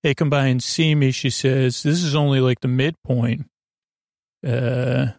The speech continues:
let's see what we got in here. Box Blues, Sally and Rain, Box is Gone. Billy Wall, Green, nineteen sixty-nine, Four Times, Moon Landing, Touch of an Angel, Potential Energy.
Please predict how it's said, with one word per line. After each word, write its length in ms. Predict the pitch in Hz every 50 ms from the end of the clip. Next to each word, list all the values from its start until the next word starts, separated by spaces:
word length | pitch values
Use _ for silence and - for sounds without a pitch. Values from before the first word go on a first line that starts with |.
| _
let's 180 | - 147 127 -
see 120 | - -
what 140 | 131 131 135
we 120 | 135 131 131
got 220 | 127 131 127 131
in 120 | 131 127
here. 260 | 117 131 135 127 131 123
Box 500 | 120 147 139 135 131 131 127 - - -
Blues, 560 | - 147 139 131 127 131 131 127 127 123 -
Sally 420 | - - 131 131 131 135 131 127
and 260 | 127 123 127 123 123
Rain, 420 | 127 127 127 127 127 131 127 127 120
Box 460 | - 143 131 127 127 123 - - -
is 100 | 120 -
Gone. 600 | - 151 135 131 131 127 131 127 123 127 135 - _ _ _ _ _ _ _ _ _ _ _ _ _ _ _ _ _ _ _ -
Billy 240 | 143 143 139 127 131
Wall, 560 | 127 123 123 127 127 127 127 123 127 127 120 123
Green, 560 | 131 135 127 127 127 127 127 131 127 127 127
nineteen 380 | 131 131 127 120 - - 135 117
sixty-nine, 540 | - - 127 - - 139 131 131 131 131
Four 280 | 117 - - 165 139 131
Times, 360 | - - 139 131 127 120 - -
Moon 280 | 139 139 139 135 135
Landing, 420 | 135 131 131 131 131 131 120 127 123
Touch 280 | - 160 151 139 -
of 80 | 151 139
an 80 | 135
Angel, 300 | 135 131 131 123 - 135
Potential 600 | 123 - - - - 160 147 143 - - 147 135
Energy. 800 | 131 127 131 127 127 123 117 123 131 127 127 131 131 127 123 113